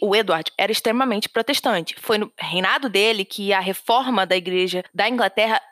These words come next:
se consolidou. Porque no reinado do Henrique, isso não tinha acontecido muito bem.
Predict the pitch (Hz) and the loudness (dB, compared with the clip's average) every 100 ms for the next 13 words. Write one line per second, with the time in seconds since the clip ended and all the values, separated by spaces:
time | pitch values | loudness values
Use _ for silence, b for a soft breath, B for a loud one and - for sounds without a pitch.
0 | _ - - 285 285 277 285 294 233 180 | _ -6 -2 0 0 0 0 2 0 0
1 | - _ - 226 254 262 339 269 185 175 | -6 _ -6 0 2 2 2 2 0 -2
2 | 175 170 233 262 - - b - 269 269 | -6 -2 0 -2 -4 -16 b -6 0 0
3 | 277 - - 277 254 247 262 240 240 247 | 0 -4 -2 -2 0 -4 -4 -6 -4 -2
4 | 247 254 165 | -2 -2 -2